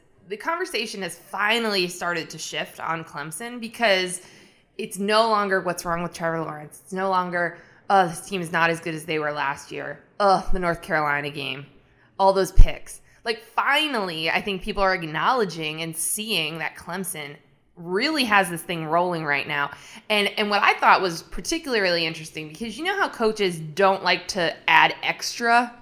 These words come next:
pressure to their players or praise them too much. Um, Dabo Swinney last week went on, um, Sirius X M and said that this team is ahead of where it was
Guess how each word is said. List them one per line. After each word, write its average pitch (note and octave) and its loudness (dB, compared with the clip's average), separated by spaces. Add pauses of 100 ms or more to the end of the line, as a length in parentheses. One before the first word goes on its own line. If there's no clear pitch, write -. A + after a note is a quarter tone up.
pressure C4+ -2
to C#4+ -4
their C4+ 2
players B3 2
or E3+ 0 (560)
praise G#3 -4
them F3+ -2
too B3 2
much. D3+ -4 (140)
Um, D#3+ 0 (1040)
Dabo C#4 8
Swinney A3 -6
last G#3 -6
week F3 -8 (120)
went G3 -4
on, G3 0
um, D#3+ 0
Sirius G#3+ -4
X F#3+ -4
M F3 -4
and E3+ -8
said F3 0 (460)
that E3+ 2 (200)
this A3 -2
team G#3 -4
is E3+ -4
ahead G3 0
of E3 2 (160)
where F3+ 2
it D#3 -2
was E3 4